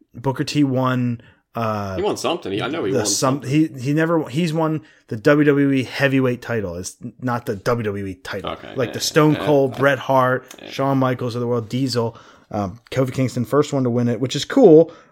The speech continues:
Speaker 1: Um, he's the second ever African-American champion in the company's history,
Speaker 2: Booker
Speaker 1: like,
Speaker 2: T.
Speaker 1: which I believe is Booker T, because I think Ron Simmons, who was Farouk, won it in W C W. He was the first ever African-American
Speaker 2: Yeah.
Speaker 1: heavyweight
Speaker 2: Yeah.
Speaker 1: champion.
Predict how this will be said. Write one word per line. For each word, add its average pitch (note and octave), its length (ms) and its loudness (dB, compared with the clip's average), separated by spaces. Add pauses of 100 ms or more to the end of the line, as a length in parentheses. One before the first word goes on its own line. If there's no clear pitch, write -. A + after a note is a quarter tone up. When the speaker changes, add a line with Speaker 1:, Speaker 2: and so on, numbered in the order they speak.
Speaker 1:
Um, B2+ 480 2 (1160)
he's D3 340 0
the D3 100 -4
second F3 500 2 (1300)
ever C3 560 2
African-American B2 600 -4
champion A2 680 -4
in A2+ 100 -6
the G#2+ 80 -6
company's G2+ 340 -8
history, G2 560 -8
Speaker 2:
Booker G2 320 -10
Speaker 1:
like, - 180 -16
Speaker 2:
T. A2+ 60 -14
Speaker 1:
which G#2+ 200 -10
I G2+ 40 -8
believe A2+ 280 -4
is G#2 60 -6
Booker G#2 260 -10
T, F#2+ 240 -12 (420)
because A#2+ 240 -4
I - 80 -2
think D3 500 -2 (600)
Ron B2 260 0
Simmons, A#2 520 -2
who A#2 140 -6
was G#2+ 280 -4
Farouk, A2 560 -6
won G#2 240 -8
it G2+ 100 -10
in G2+ 140 -10
W G2 220 -10
C - 180 -14
W. G#2 440 -8
He B2 180 -6
was B2+ 120 -4
the G#2 80 -10
first G2+ 240 -12
ever F#2 220 -12
African-American F2 540 -12
Speaker 2:
Yeah. E2+ 40 -16
Speaker 1:
heavyweight F#2 380 -14
Speaker 2:
Yeah. - 80 -12
Speaker 1:
champion. E2 200 -12